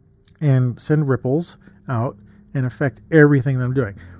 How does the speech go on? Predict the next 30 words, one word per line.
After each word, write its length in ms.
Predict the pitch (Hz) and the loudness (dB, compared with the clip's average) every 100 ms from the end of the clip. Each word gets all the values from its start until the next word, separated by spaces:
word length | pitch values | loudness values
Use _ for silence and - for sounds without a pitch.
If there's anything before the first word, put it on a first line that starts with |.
| - - - - - - | -20 -20 -20 -20 -20 -20
Because 240 | - 139 117 | -2 0 0
of 120 | 117 | -2
the 60 | - | 2
photography 420 | 208 226 165 135 | 6 6 6 2
podcast, 600 | - 110 110 120 131 - | 0 -4 -4 -6 -6 -4
and 80 | 120 | -4
that's 140 | 107 | -2
what 80 | 120 | -6
I'm 80 | 107 | 2
talking 300 | 170 190 117 | 2 4 2
<laughs> 40 | |
about, 200 | 92 - | 2 2
I'm 200 | 139 135 | 4 6
really, 180 | 156 180 | 6 6
really 160 | 127 | 4
talking 220 | 120 131 123 | 0 -4 -2
about 200 | 127 143 | -2 -2
my 120 | 143 | -4
photography. 720 | - 160 208 240 180 107 101 - - - - - - - | -4 -4 -2 -2 -4 -6 -12 -16 -20 -20 -20 -20 -20 -18
So, 520 | - 196 170 156 - - - - - - | 0 6 6 6 0 -14 -20 -20 -20 -6
uh, 300 | 143 143 120 - - - - | -4 -4 -8 -14 -20 -20 -16
long-winded 840 | 156 156 220 254 220 196 185 156 | -8 -2 -2 0 2 4 4 4
way 180 | 147 143 | 4 4
around 440 | 135 139 147 151 | 4 2 4 2
saying, 320 | 143 147 135 | 0 0 0
like, 240 | 127 120 - | -2 -4 -4
"Well, 120 | 147 | 0
let 180 | 151 240 | 0 0
me 100 | 294 | -2
start 300 | - 190 | -2 -4